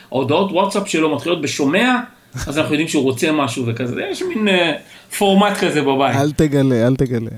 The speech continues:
Speaker 2: אוקיי.
Speaker 1: ואז, אה, ואז הוא ש-, הוא שלח את ההודעה הזאתי, ו-, ואני אומר, אני שולח לו הודעה בחזרה, "אתה רציני?" אז הוא כותב לי, "כן." התפתחה איזו שיחונת קצרה בינינו, ו-,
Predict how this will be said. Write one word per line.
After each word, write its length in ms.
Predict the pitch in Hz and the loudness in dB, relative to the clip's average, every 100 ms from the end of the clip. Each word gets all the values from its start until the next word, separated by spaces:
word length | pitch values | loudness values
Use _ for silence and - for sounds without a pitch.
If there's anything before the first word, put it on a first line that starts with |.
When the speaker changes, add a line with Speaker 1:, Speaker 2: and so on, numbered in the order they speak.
| 117 | -8
Speaker 2:
אוקיי. 180 | 139 120 | -6 -2
Speaker 1:
ואז, 440 | 135 160 202 196 | 0 0 0 2
אה, 400 | 208 196 185 175 131 | 4 4 4 2 0
ואז 360 | 160 190 190 | 0 0 -2
הוא 100 | - | -4
ש-, 100 | - | -4
הוא 220 | 156 - 131 | -4 -4 -4
שלח 260 | 160 185 | -2 -2
את 60 | - | -2
ההודעה 300 | 165 143 123 | -2 0 0
הזאתי, 400 | 123 120 120 156 - _ _ _ _ _ _ _ - _ _ | 0 -4 -4 -8 -10 _ _ _ _ _ _ _ -20 _ _
ו-, 340 | 123 117 113 127 135 131 127 127 123 123 123 120 123 - - - | -10 -6 -2 2 2 2 2 0 -2 -2 -4 -4 -6 -12 -16 -12
ואני 220 | 127 123 | -4 -2
אומר, 200 | 131 151 - - | 0 -2 -6 -10
אני 100 | 135 | -8
שולח 280 | 120 143 170 | -4 -2 0
לו 60 | 160 | 0
הודעה 220 | 156 170 | 0 -2
בחזרה, 460 | 175 147 131 160 | -2 -4 -2 0
"אתה 140 | 165 127 | -2 -2
רציני?" 640 | 120 117 131 127 220 247 - _ | -4 -4 -2 2 2 0 -8 _
אז 100 | 131 | -10
הוא 80 | 127 | -6
כותב 260 | 135 160 156 | -4 -4 -4
לי, 120 | 139 120 | -4 -2
"כן." 260 | 156 123 117 - _ _ _ _ _ _ _ _ _ _ _ _ _ - | -2 -2 -6 -14 _ _ _ _ _ _ _ _ _ _ _ _ _ -6
התפתחה 380 | 190 254 254 302 | -2 0 0 0
איזו 140 | 240 | 0
שיחונת 420 | - 233 247 240 | 0 0 2 0
קצרה 420 | 190 - 196 185 190 | -2 -2 0 2 2
בינינו, 540 | 170 196 262 320 269 | 2 2 2 4 2
ו-, 100 | 180 | 2